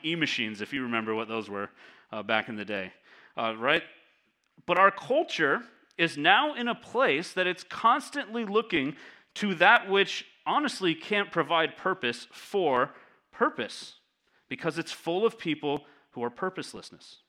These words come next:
who, who have no aim in their life. They have no sense of fulfillment, and so they're looking for this. They're looking for transcendence.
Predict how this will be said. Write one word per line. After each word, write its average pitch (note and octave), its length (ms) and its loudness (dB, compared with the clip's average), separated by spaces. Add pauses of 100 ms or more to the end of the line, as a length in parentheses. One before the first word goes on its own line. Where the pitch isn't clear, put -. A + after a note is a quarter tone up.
who, C3 200 -10
who D3 140 -8
have D#3+ 340 -2 (220)
no E3+ 400 2
aim F3+ 420 0
in D3 140 -6
their C#3 140 -2
life. C3+ 380 -4
They C3 80 -6
have D3+ 260 -4 (220)
no F#3 180 2
sense A3+ 460 -2
of E3 260 0 (160)
fulfillment, F3+ 760 0 (120)
and C3 100 -8
so E3+ 140 -2
they're F3 160 2
looking G3 380 0
for C#3+ 160 -2
this. G#2+ 220 -8
They're C3 120 -2
looking G3 360 0 (200)
for E3+ 160 0
transcendence. E3 960 -4